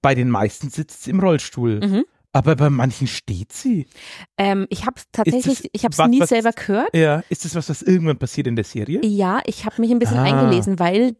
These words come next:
Speaker 2: ähm, durch diesen blauen Eulenstaub kommt man dann eben in eine, in so eine Art Märchenwelt, so ähnlich wie bei Mio mal Mio. Ähm, und in dieser
Speaker 1: Ah.
Speaker 2: Welt wird sie praktisch für eine Prinzessin gehalten und da kann sie auch laufen anscheinend.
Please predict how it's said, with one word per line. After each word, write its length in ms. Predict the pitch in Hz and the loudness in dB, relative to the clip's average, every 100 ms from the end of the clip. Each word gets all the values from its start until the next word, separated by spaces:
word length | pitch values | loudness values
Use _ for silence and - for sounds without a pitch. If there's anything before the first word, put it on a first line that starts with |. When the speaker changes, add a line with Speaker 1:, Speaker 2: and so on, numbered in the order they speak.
| - | -2
Speaker 2:
ähm, 480 | 208 202 202 202 196 - - | 0 2 0 -2 -4 -12 -8
durch 140 | - 202 | -6 -2
diesen 220 | 220 226 | 0 2
blauen 260 | 190 185 - | 2 0 2
Eulenstaub 680 | 160 254 285 - 180 208 - | 2 2 2 0 -4 -4 -2
kommt 240 | 233 - | -4 0
man 100 | 208 | 0
dann 140 | 202 | 0
eben 200 | 185 202 208 | -2 -2 0
in 340 | 202 202 196 - | 0 0 -2 -4
eine, 440 | 190 190 185 175 | -2 0 0 0
in 200 | - 185 | -2 -6
so 140 | 180 185 | -2 -2
eine 120 | 190 | -2
Art 140 | 180 | -2
Märchenwelt, 580 | 165 175 196 240 247 269 | 0 0 0 2 2 0
so 100 | - | -4
ähnlich 260 | 180 196 190 | -2 0 0
wie 80 | 190 | 0
bei 160 | 180 | 0
Mio 240 | 180 185 214 | 2 2 2
mal 180 | 190 175 | 2 0
Mio. 380 | 165 240 370 - _ - - - - - | 0 0 -2 -8 _ -20 -20 -20 -20 -2
Ähm, 180 | 202 196 | 0 2
und 160 | 202 208 | 0 -2
in 80 | 185 | -2
dieser 260 | 240 254 | 2 2
Speaker 1:
Ah. 40 | 123 | 4
Speaker 2:
Welt 180 | 233 165 151 | 4 4 2
wird 120 | 208 | 2
sie 120 | 262 | 0
praktisch 280 | 233 220 226 | -2 -4 -2
für 60 | 220 | -2
eine 80 | |
Prinzessin 460 | 208 196 220 233 240 | 0 -2 0 0 0
gehalten 260 | 190 190 190 | 2 2 0
und 120 | 214 | -2
da 60 | 214 | 0
kann 220 | - 240 | 2 2
sie 100 | 247 | 2
auch 100 | 202 | 0
laufen 340 | 190 196 - | 0 -2 -4
anscheinend. 680 | - 151 - 147 151 147 - | -4 -4 -4 -4 -2 -4 -8